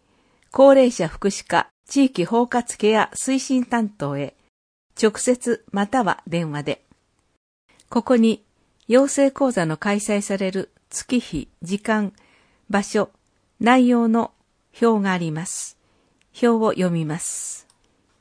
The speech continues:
一、月日、七月二十七日木曜。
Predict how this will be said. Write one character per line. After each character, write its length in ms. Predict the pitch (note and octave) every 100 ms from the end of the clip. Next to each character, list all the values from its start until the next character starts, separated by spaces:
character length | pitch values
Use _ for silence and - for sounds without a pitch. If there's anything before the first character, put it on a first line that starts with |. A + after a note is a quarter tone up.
| _ _ _ _ _ -
一、 400 | G3+ - F#3+ - _ _ _ _ _ _ _ _ _ _ _ _
月 280 | - - C4
日、 280 | - F#3 - _ _ _ _ _ _ _ _ _ _
七 300 | G#3 A#3 C#4
月 280 | A#3+ G3+ F#3
二 160 | A3+ A#3
十 220 | G3+ E3+
七 280 | E3+ F#3 G3
日 400 | F3+ - E3+ -
木 300 | G3 G3+ B3
曜。 300 | A#3 D#3